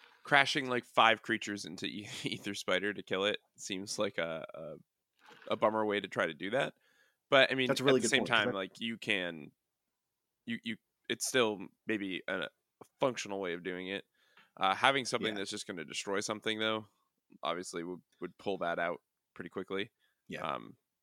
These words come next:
Speaker 1: so, I mean, I can see where Ether Spider could become a problem for a person, and they might hesitate to, to do that stuff. But also, yeah, I, I agree. Like, using those cards and just letting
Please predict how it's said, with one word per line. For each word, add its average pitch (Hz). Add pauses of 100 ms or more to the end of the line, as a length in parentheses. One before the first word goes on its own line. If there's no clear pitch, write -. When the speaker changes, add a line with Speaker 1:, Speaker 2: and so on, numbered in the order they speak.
(260)
Speaker 1:
so, 135
I 143
mean, 160
I 170
can 185
see 196
where 160
Ether 139
Spider 120
could 113
become 104
a 87
problem 107 (380)
for 107
a 95
person, 107 (100)
and 113
they 113
might 107 (520)
hesitate 110
to, 87 (220)
to 98
do 87
that 80
stuff. - (500)
But 101
also, 101
yeah, 113
I, 87
I 80
agree. 95
Like, 78
using 143
those 135
cards 147
and 120
just 117
letting 123